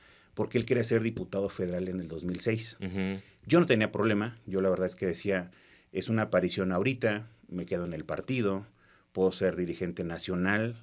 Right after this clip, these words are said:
Speaker 1: este, en el tema de los diputados locales, porque me lo han ofrecido". Pero hablé con Jessica Ortega, que estaba en aquel entonces en Morelos, le dije, "Jessica, vas tú".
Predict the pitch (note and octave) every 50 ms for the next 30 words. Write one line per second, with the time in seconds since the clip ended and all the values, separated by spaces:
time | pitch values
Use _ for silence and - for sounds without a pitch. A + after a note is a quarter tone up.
0 | - - - - - - - - F2 D#2+ D#2+ E2 D2 E2 F2 E2 D2 D2 - F2
1 | F2 F2 E2+ D#2+ D#2 D#2+ D2+ C#2+ - - - E2 - - - F2+ F2+ F2 E2+ -
2 | - A2+ B2 C3 A#2 G2+ - - F2+ F2 F2 F2 F2 E2+ E2 - D#2+ - - A2
3 | A2 G#2+ A2 A2+ - - - - - - - - _ _ _ - F#2 F#2 F#2 F#2
4 | F2 F2+ F#2 F2 - F#2 F2 F#2 - G2 F2+ - F2+ E2+ - - F#2+ F#2 F2 -
5 | - - - - F2+ F2 F2 E2+ D#2+ - - F2+ E2 F2 E2 - F2+ D#2+ - -
6 | F2 D#2+ F2 F2 F#2+ A#2 B2 B2 A#2+ A#2 G2+ F2+ - F#2+ F2 G2 F#2+ - F#2 -
7 | - E2 E2 E2 - - - A#2 A#2 A#2+